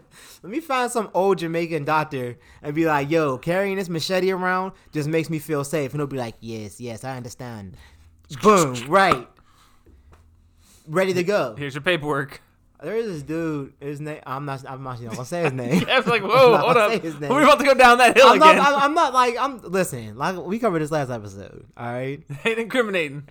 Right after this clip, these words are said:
Speaker 1: I ain't incriminating nobody.
Speaker 2: No.
Speaker 1: All right? I don't
Speaker 2: Except
Speaker 1: do
Speaker 2: for
Speaker 1: that.
Speaker 2: maybe myself.
Speaker 1: I don't, I don't, I don't do that incrimination.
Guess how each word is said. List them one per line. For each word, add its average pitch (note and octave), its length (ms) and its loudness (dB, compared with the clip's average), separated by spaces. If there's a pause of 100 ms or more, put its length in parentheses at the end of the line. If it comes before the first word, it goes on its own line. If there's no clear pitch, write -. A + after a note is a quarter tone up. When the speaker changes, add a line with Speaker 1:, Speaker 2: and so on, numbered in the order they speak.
(100)
Speaker 1:
I F3 220 -6
ain't A3+ 100 -4
incriminating E3 640 -4
nobody. C3 560 -10
Speaker 2:
No. B2+ 480 -10
Speaker 1:
All B2+ 60 -14
right? C#3 240 -8
I C#3 60 -14
don't F3+ 160 -10
Speaker 2:
Except F#3 60 -10
Speaker 1:
do A#3+ 60 2
Speaker 2:
for - 60 -2
Speaker 1:
that. F3 100 -4
Speaker 2:
maybe F3 180 -2
myself. B2+ 380 -6
Speaker 1:
I D#3+ 80 2
don't, G3 180 -4
I F3+ 180 -6
don't, G3+ 140 -12
I F#3+ 120 -6
don't A3 100 -8
do A3 80 -10
that F#3 140 -6
incrimination. C#3+ 680 -10